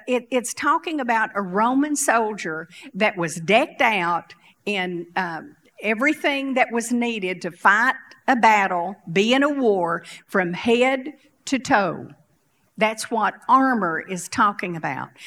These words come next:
So God is telling us, just like the Roman soldier in the day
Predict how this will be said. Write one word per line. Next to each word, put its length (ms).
So 240
God 380
is 180
telling 500
us, 360
just 480
like 400
the 100
Roman 460
soldier 600
in 200
the 80
day 340